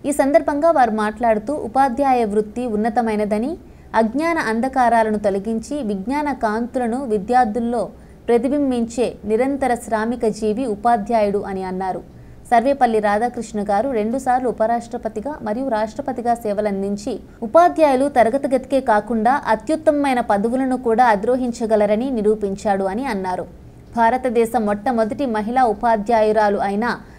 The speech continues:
సావిత్రిబాయి పూలే గారి జయంతిని జనవరి మూడున మహిళా ఉపాధ్యాయ దినోత్సవంగా జరపాలని వారు కోరారు. ఈ కార్యక్రమంలో ముఖ్య అతిథిగా ఎడ్ల కిషన్,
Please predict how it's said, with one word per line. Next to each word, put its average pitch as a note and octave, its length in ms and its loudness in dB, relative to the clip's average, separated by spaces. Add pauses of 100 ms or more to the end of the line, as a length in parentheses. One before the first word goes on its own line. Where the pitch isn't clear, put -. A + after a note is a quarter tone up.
(120)
సావిత్రిబాయి C4 760 2
పూలే A3 420 2
గారి G#3 200 2
జయంతిని A3+ 540 -2
జనవరి A3+ 420 0
మూడున G#3+ 500 2 (100)
మహిళా A#3 340 0
ఉపాధ్యాయ A3+ 560 2
దినోత్సవంగా G#3+ 640 -2
జరపాలని G#3+ 640 0
వారు G#3 200 0
కోరారు. F#3 460 -2 (560)
ఈ D4+ 100 0
కార్యక్రమంలో A#3 760 2
ముఖ్య A3 340 -2
అతిథిగా G#3 640 0 (220)
ఎడ్ల A#3 240 2
కిషన్, B3+ 460 -2